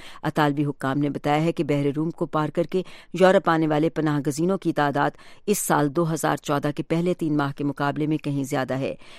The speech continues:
نقل مکانی کرنے والے افراد کا تعلق شمالی افریقہ، نیم سہارا افریقہ اور مشرق وسطی سے ہے جو جنگ، غربت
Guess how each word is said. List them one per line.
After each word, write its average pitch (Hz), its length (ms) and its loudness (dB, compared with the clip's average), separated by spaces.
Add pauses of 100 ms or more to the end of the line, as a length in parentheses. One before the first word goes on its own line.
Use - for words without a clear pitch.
(120)
نقل 175 240 2
مکانی 156 360 0
کرنے 143 260 0
والے 139 220 0
افراد 135 340 -4
کا 135 100 -2
تعلق 143 420 -2 (220)
شمالی 165 440 4
افریقہ، 180 540 0
نیم 160 180 2
سہارا 143 460 -2
افریقہ 170 320 -2
اور 151 220 0
مشرق 147 460 -2
وسطی 147 260 0
سے 175 160 -2
ہے 180 140 2 (320)
جو 175 120 6
جنگ، 175 560 2
غربت 160 280 4